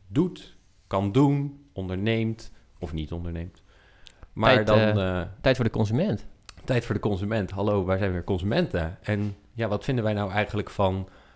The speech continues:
Speaker 1: reclame in tijden van crisis? En dat is natuurlijk, ja, we kunnen het nu op straat gaan vragen van: "Wat vond je ervan toen de tijd?" Maar dat is natuurlijk niet echt een betrouwbare meting. En het grappige,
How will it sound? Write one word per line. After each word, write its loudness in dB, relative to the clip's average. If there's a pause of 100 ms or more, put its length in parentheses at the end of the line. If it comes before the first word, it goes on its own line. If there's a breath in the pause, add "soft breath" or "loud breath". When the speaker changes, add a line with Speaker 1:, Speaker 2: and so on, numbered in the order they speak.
(160 soft breath)
Speaker 1:
reclame 0
in -4
tijden 0
van -4
crisis? -4
En -2
dat -2
is -2
natuurlijk, -2 (420 soft breath)
ja, -6
we -2
kunnen -2
het 0
nu 2
op -6
straat -2
gaan -4
vragen -4
van: -4
"Wat -4
vond -2
je -16
ervan -4
toen -4
de -6
tijd?" -2
Maar -4
dat -2
is -10
natuurlijk -6
niet -4
echt -6
een -4
betrouwbare -4
meting. -6 (640 soft breath)
En 0 (1120)
het -6
grappige, 0